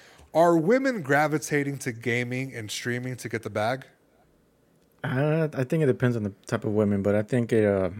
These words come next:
Speaker 2: it's bringing more eyes towards women, um, that try and take advantage of this because of their looks.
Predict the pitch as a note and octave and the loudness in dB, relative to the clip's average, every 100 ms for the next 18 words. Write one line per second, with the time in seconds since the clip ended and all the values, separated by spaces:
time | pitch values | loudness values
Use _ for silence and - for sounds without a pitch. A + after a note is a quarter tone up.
0 | - G2 A2+ - C3 A#2+ A2 G#2+ G2 G2 | -12 -6 -6 -2 0 2 0 0 -2 -2
1 | F#2+ - G#2 F#2+ G#2 G2+ F#2+ F#2 F#2 - | -4 -4 -4 -2 -2 -2 -4 -8 -12 -10
2 | G2+ F#2+ F2+ F2+ F2 _ _ _ _ _ | -6 -4 -6 -8 -16 _ _ _ _ _
3 | _ _ - _ - G#2 G2 F#2 _ _ | _ _ -20 _ -6 -4 -2 -4 _ _
4 | - A2 G#2 A2+ G#2 F2+ G#2 G2+ G2 F#2+ | -6 -2 -2 -2 -4 -4 -4 -4 -6 -8
5 | - - G#2+ G2 G2+ A2 - | -10 -12 -10 -10 -10 -12 -16